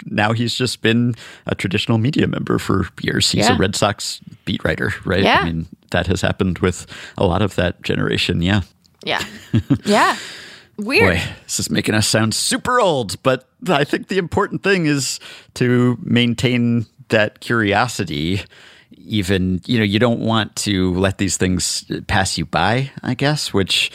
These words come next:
Speaker 1: I think as a fan, I almost identify with all of these
Speaker 2: Yeah.
Speaker 1: concepts coming in with people who feel like earlier generations of sabermetric writers. It's like,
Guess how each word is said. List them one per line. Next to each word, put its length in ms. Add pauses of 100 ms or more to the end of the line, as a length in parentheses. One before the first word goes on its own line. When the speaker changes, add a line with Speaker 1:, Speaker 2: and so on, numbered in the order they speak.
(400)
Speaker 1:
I 100
think 480 (200)
as 300
a 60
fan, 260
I 100
almost 340
identify 800
with 340
all 140
of 60
these 180
Speaker 2:
Yeah. 120
Speaker 1:
concepts 320
coming 280
in 180
with 280 (420)
people 300
who 360
feel 360
like 360 (120)
earlier 380
generations 560
of 80
sabermetric 640
writers. 360
It's 200
like, 280